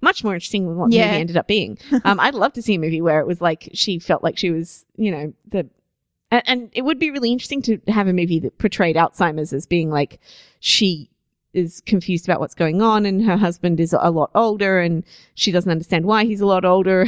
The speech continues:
Speaker 1: <laughs> And
Speaker 2: Yeah,
Speaker 1: like,
Speaker 2: that would have actually been
Speaker 1: it
Speaker 2: interesting.
Speaker 1: would have
Speaker 2: And
Speaker 1: been
Speaker 2: then
Speaker 1: really
Speaker 2: her,
Speaker 1: fascinating.
Speaker 2: and her character was really Michelle Pfeiffer and all that kind of stuff.
Speaker 1: Yeah,
Speaker 2: Do
Speaker 1: or,
Speaker 2: it like
Speaker 1: or
Speaker 2: that.
Speaker 1: like Michelle Pfeiffer's her, like, friend and, and
Speaker 2: Mm.
Speaker 1: she feels like her friend is against her because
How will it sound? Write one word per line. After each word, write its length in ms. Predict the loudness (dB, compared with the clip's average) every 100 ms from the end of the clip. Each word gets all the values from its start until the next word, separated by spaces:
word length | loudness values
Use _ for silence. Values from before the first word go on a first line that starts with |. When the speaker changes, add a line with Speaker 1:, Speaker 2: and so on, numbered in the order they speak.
| 2
Speaker 1:
<laughs> 80 |
And 160 | 2 4
Speaker 2:
Yeah, 120 | 6
Speaker 1:
like, 160 | 4 2
Speaker 2:
that 200 | 0 0
would 80 | -2
have 80 | -2
actually 260 | -2 -2
been 120 | -2 0
Speaker 1:
it 60 |
Speaker 2:
interesting. 220 | 0 0
Speaker 1:
would 80 | 0
have 80 | 2
Speaker 2:
And 80 | 4
Speaker 1:
been 100 | 4
Speaker 2:
then 100 | 4
Speaker 1:
really 100 | 4
Speaker 2:
her, 40 | 2
Speaker 1:
fascinating. 640 | -2 -2 -2 -2 0 0
Speaker 2:
and 100 | 0
her 120 | 0
character 320 | 2 0 0 -4
was 160 | -4
really 280 | -4 -2 -4
Michelle 280 | -2 0 2
Pfeiffer 560 | 2 2 0 -2 -2 0
and 200 | -2 -4
all 80 | -2
that 120 | -2
kind 160 | -2 -8
of 60 | -8
stuff. 160 | -2
Speaker 1:
Yeah, 180 | 2 4
Speaker 2:
Do 60 | 4
Speaker 1:
or, 20 |
Speaker 2:
it 20 | 4
like 120 | 4
Speaker 1:
or 60 |
Speaker 2:
that. 120 | 4 2
Speaker 1:
like 140 | 0
Michelle 280 | -2 0 0
Pfeiffer's 400 | 2 0 -2 0
her, 140 | 0
like, 340 | 2 -2 -6 -10
friend 460 | -2 0 0 -2
and, 300 | -2 -2 -6
and 160 | 0 0
Speaker 2:
Mm. 80 | 0
Speaker 1:
she 80 | -2
feels 240 | -2 -2
like 160 | -2 -2
her 80 | -2
friend 260 | -2 -4
is 80 | -4
against 440 | -4 -4 -4 -2
her 120 | -2 0
because 600 | -4 -4 -4 -6 -14